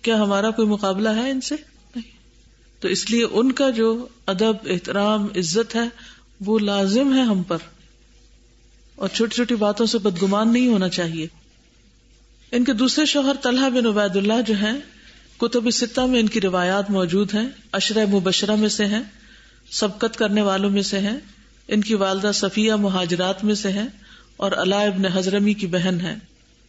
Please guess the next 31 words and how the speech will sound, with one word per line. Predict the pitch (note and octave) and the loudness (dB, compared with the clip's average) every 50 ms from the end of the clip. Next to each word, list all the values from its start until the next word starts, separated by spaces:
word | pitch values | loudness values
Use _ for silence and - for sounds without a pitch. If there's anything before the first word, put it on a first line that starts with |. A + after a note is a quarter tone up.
| _ _ _ _ _ - | _ _ _ _ _ -4
غزوہ | F#3+ G#3+ A3 - A#3 C4 B3 A#3 | -2 -2 0 2 2 2 2 2
بدر | G3 A3 A3 B3+ D4+ | 2 0 0 0 0
میں | D4+ D4 D4 | 0 0 0
شامل | - - A3 G#3 G#3 G#3+ A3 G#3+ | 0 0 0 2 2 4 4 4
نہیں | G#3 G3+ G3 A#3+ C4 | 4 4 2 2 2
ہوئے | B3+ G#3+ G3 F#3 | 2 2 2 0
تھے، | F3+ - G#3+ | 0 -2 -2
لیکن | G#3+ G3+ G3 G3 A3+ G#3+ G3 | -2 -2 -2 -2 -2 -2 0
رسول | G3 F#3 - A#3+ A#3 A3 | 0 0 0 0 0 0
اللہ | G3 G3 G3 G#3 A3 | 0 0 0 0 0
صلی | G#3+ G#3+ G3+ G3 F#3 | -2 -2 -2 -2 -2
اللہ | F#3 F3+ F#3 | 0 0 0
علیہ | F3+ F3+ F3+ | 0 -2 -2
وسلم | F3 - - F#3+ F#3+ G3+ G#3 | -2 -4 -2 -2 0 0 2
نے | G#3 G#3+ F#3+ | 2 2 0
ان | G3 G3 | 0 -2
کا | - G#3+ G3+ G3+ | -2 -2 -2 -2
حصہ | F3 - - G#3+ | -2 -2 -2 -2
رکھا۔ | G3+ F#3+ E3+ - - - E3 D#3 - - _ _ _ _ _ _ _ _ _ _ _ _ _ | -2 -2 -4 -6 -6 -8 -8 -8 -10 -14 _ _ _ _ _ _ _ _ _ _ _ _ _
یہ | - G#3 A3+ - | -2 0 2 2
احد | A#3 A#3 B3+ C#4+ D4+ - - | 2 2 2 0 0 -2 -2
اور | - A3+ G#3+ | -2 0 0
اس | A#3+ A3+ - | 0 0 0
کے | - B3 A3+ | 0 0 0
بعد | F#3+ G#3+ A3 B3 B3 B3 | 0 0 0 0 -2 -2
کے | - A#3+ G3+ | -2 0 0
غزوات | G3+ G3 F#3 F#3 G3 G3+ G3+ G3+ - | 0 0 0 0 0 0 -2 -2 -2
میں | A3 A3 | -2 0
شامل | - - F#3+ F3+ F3+ F#3+ F#3+ F#3 | 0 0 0 2 2 2 2 2
رہے | F3+ E3+ E3 E3+ E3 | 0 0 -2 -2 -4
ہیں۔ | D#3+ D#3+ | -6 -8